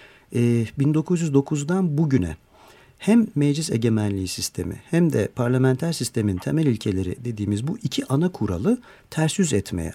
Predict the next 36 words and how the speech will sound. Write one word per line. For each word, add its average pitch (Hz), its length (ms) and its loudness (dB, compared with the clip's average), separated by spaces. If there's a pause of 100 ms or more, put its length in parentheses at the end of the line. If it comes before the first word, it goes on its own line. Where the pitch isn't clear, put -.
alt 135 240 -4
üst - 160 -4
etmeye, 95 480 -6 (180)
e, - 140 -8
yönelik 113 540 0
bir 131 180 0
öneri. 104 340 0 (800)
E, 120 280 2
meclis 135 420 2
evet 117 240 0
hala, 107 360 0 (180)
e, - 40 -6 (240)
yerinde 107 380 2
duruyor 107 260 2
gibi 98 200 -2
görünüyor 110 380 0
ama 143 120 0
sistemin 131 500 0
asıl 120 240 -2
figürü 107 440 0 (320)
bu 156 160 -2
değişiklik 110 440 -4
eğer 101 180 -4
kabul 98 260 -6
edilirse 101 560 -6 (220)
Türkiye 120 320 -6
Büyük 107 160 -6
Millet 98 280 -6
Meclisi 90 400 -8
değil, 233 260 0 (240)
e, 147 200 -2
Cumhurbaşkanı 131 640 -2
olacak, - 320 -10
devlet 127 300 -2
başkanı 98 400 -6
olacak. - 360 -12